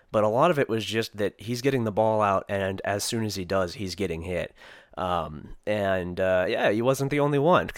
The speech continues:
Clemson doesn't really have any receivers on the roster, and so there weren't a ton of guys getting, uh, reps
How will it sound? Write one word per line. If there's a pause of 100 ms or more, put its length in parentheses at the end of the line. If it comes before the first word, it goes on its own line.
(260)
Clemson
doesn't
really
have
any
receivers
on
the
roster,
and
so
there
weren't
a
ton
of
guys
getting, (760)
uh,
reps